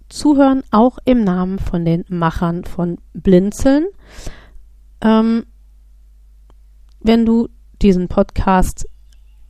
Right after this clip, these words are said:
gerne weiterempfehlen möchtest, dann kannst du das tun und Menschen, die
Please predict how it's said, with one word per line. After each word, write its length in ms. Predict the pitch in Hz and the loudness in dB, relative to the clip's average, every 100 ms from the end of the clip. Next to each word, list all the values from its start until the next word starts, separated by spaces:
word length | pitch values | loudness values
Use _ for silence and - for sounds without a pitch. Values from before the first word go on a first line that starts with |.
| - - - | -20 -20 -6
gerne 380 | - 175 180 175 | 0 0 0 2
weiterempfehlen 680 | 214 302 370 302 - 269 240 | 2 2 2 0 2 2 4
möchtest, 440 | 233 - 233 - | 2 2 0 -2
dann 120 | 180 | -8
kannst 320 | - 185 190 - | -6 -6 -6 -4
du 40 | |
das 300 | 170 160 - | -2 -2 -4
tun 320 | - 294 330 | -6 -2 -2
und 200 | 294 220 - - - | 0 -4 -6 -16 -4
Menschen, 680 | 202 208 220 - 214 208 190 - - | 0 0 0 -2 0 0 -2 -10 -4
die 440 | 190 185 185 190 | 0 2 2 0